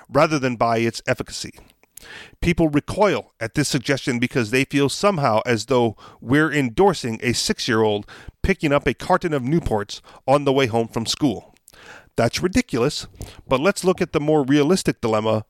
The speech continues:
of how striking the smoking age from the books would impact teens. With no smoking age on the books, Smith's process could much more fully kick in.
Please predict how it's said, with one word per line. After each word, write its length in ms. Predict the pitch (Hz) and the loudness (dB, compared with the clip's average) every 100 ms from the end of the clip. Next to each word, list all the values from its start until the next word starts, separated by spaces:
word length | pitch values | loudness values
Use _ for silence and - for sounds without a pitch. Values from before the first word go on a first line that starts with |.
| - | -2
of 140 | 117 | -2
how 200 | 131 120 | 2 0
striking 580 | 107 - 165 175 180 165 | 0 -2 0 0 0 0
the 100 | 147 | -2
smoking 440 | - 190 202 156 | -2 -2 0 0
age 200 | 131 131 | 0 0
from 160 | - 139 | -2 -2
the 80 | 143 | -2
books 320 | 107 - - | -4 -4 -6
would 160 | 131 - | -4 -2
impact 440 | 113 104 104 - | -4 -2 -2 -2
teens. 500 | - 165 92 - - - _ _ - - - - - | -2 -2 -4 -10 -14 -16 _ _ -20 -18 -16 -20 -4
With 160 | 139 131 | -2 2
no 220 | 131 151 | 4 2
smoking 420 | - 160 165 156 | 2 -2 0 0
age 200 | 131 139 | 0 2
on 100 | 135 | 2
the 60 | 131 | 0
books, 280 | 127 - - | 0 -2 -8
Smith's 420 | - 160 - - | -2 -2 -2 -6
process 600 | - 160 165 156 151 - - - - | -2 -2 0 0 -2 -4 -14 -20 -4
could 160 | 160 143 | 0 2
much 280 | 185 196 | 2 0
more 200 | 165 185 | 0 0
fully 280 | 170 - 202 | 0 0 0
kick 260 | 202 202 - | 0 -4 -2
in. 200 | 208 | -4